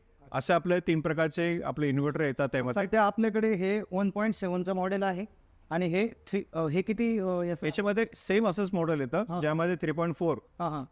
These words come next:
Speaker 1: आणि फाईव्ह केव्ही हे सेम मॉडेल येतं.
Speaker 2: अच्छा.
Speaker 1: बॅटरी
Speaker 2: साईज
Speaker 1: साईज
Speaker 2: तेवढीच येते,
Speaker 1: साईज
Speaker 2: फक्त बॅटरी
Speaker 1: हीच
Speaker 2: आणि
Speaker 1: आहे.
Speaker 2: हे वेगळे आहेत. अच्छा.
Speaker 1: बरोबर,
Speaker 2: अच्छा.
Speaker 1: साईज हीच येणार ते.
Speaker 2: म्हणजे वन पॉइंट सेवनसाठी ही इतकी छोटीशी साईज आहे आणि तीन पॉइंट चार आणि पाच किलोवॅटसाठी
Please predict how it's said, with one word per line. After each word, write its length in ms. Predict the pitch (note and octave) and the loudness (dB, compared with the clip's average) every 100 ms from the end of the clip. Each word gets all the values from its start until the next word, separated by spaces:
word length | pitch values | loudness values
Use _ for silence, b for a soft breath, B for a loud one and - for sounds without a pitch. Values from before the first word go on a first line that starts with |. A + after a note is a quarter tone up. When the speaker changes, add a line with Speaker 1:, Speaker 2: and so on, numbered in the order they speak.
| - | -2
Speaker 1:
आणि 220 | C#3 D#3+ | 0 0
फाईव्ह 280 | D3+ D3 D3+ | 2 0 2
केव्ही 280 | D3 A2+ F2+ - _ - D#3+ | 0 0 -6 -12 _ -10 -6
हे 80 | |
सेम 260 | D3+ F3+ F3 | -2 2 2
मॉडेल 240 | D3+ C#3+ | 4 2
येतं. 180 | A#2 G#2+ | 0 -4
Speaker 2:
अच्छा. 300 | F#2+ - C3+ | -6 -4 0
Speaker 1:
बॅटरी 180 | E3 G3+ | 2 2
Speaker 2:
साईज 220 | G#3+ C4+ | 2 2
Speaker 1:
साईज 120 | A#3 | 0
Speaker 2:
तेवढीच 300 | C4+ C#4 C#4 | 0 0 0
येते, 220 | A3+ G#3+ C4 | -2 -2 -2
Speaker 1:
साईज 240 | E3 F#3 | -2 0
Speaker 2:
फक्त 100 | A#3 | 2
बॅटरी 300 | A3+ F3+ B3 | 2 2 2
Speaker 1:
हीच 80 | A#3 | 0
Speaker 2:
आणि 120 | A3 | 0
Speaker 1:
आहे. 80 | G3 | 0
Speaker 2:
हे 100 | F3 | 0
वेगळे 260 | D#3 C#3+ | 0 -2
आहेत. 120 | C3 B2 - | -6 -10 -12
अच्छा. 180 | D#3 B2+ | -10 -4
Speaker 1:
बरोबर, 320 | C3+ A#2+ G#2 | -2 0 -2
Speaker 2:
अच्छा. 300 | G2 _ E3 | -6 _ -4
Speaker 1:
साईज 220 | D#3 E3 | 0 2
हीच 160 | F3 D#3+ | 2 2
येणार 240 | C3 B2 | 2 0
ते. 60 | A2 | 0
Speaker 2:
म्हणजे 320 | F3 G#3 A#3 - | 0 2 2 0
वन 240 | F3 G#3 G#3+ | -2 0 2
पॉइंट 260 | A3+ A#3+ | 2 2
सेवनसाठी 760 | - F#3+ A3 G#3+ F3 D3+ A3 - - | 0 0 0 0 0 0 0 -2 -6
ही 300 | F#3 A3 A#3 - _ | 0 2 2 -2 _
इतकी 280 | A3 - B3 | -6 -2 -2
छोटीशी 460 | G3 G3+ F#3 G3+ A3+ | 0 -2 0 -2 0
साईज 280 | F#3+ G3 F3+ | 2 2 2
आहे 100 | G#3+ _ - _ - | -4 _ -20 _ -2
आणि 220 | F#3+ A#3+ - - | 2 0 -2 -4
तीन 160 | A#3+ B3+ | -2 0
पॉइंट 300 | B3+ C4 B3+ | 0 -2 0
चार 180 | B3+ B3+ | 0 0
आणि 160 | C4 C4+ A#3+ | -2 -2 2
पाच 260 | B3+ - | 2 2
किलोवॅटसाठी 640 | B3+ A#3+ A3+ - F#3 C#3 | -2 0 -2 -2 -4 -4